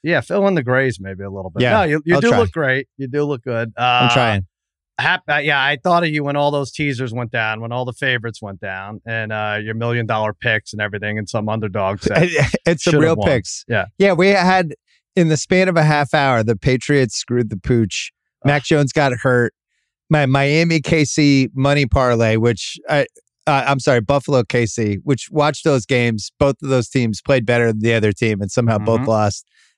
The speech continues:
Speaker 2: And then Detroit, Minnesota had Detroit
Speaker 1: Terrible.
Speaker 2: and underdog parlay. They're up ten. I had stopped even considering that that was gonna be a comeback. They screwed that one up. Where do you wanna start? Who was the most offensive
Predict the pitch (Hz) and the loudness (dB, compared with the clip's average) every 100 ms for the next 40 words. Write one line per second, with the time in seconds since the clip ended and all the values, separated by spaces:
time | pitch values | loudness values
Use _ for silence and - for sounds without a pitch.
0 | _ 160 156 175 160 123 - 135 - 214 | _ 0 2 2 0 -2 -2 0 2 2
1 | 208 196 180 - 208 226 170 151 170 _ | 2 0 0 2 2 4 4 2 0 _
2 | _ _ _ _ 170 180 - - 202 202 | _ _ _ _ 2 4 2 2 2 2
3 | 180 180 180 - 208 196 160 180 - 185 | 2 2 2 2 2 4 4 2 2 2
4 | 220 175 160 160 156 - 180 170 196 175 | 4 4 2 0 -4 -2 -2 0 0 0
5 | 156 170 139 196 202 185 147 131 143 139 | 0 0 0 0 0 0 0 2 2 2
6 | 135 113 143 139 - 196 175 117 123 - | 0 -4 -2 -2 0 0 2 2 0 -4
7 | - _ _ _ _ 160 170 - 165 131 | -20 _ _ _ _ 2 2 2 0 2
8 | 123 120 120 101 196 247 226 185 - 143 | 2 2 0 2 2 4 2 2 2 0
9 | 107 156 196 196 196 180 180 - 147 - | 0 2 4 2 2 2 0 0 -4 0
10 | 147 135 147 135 | 0 2 0 0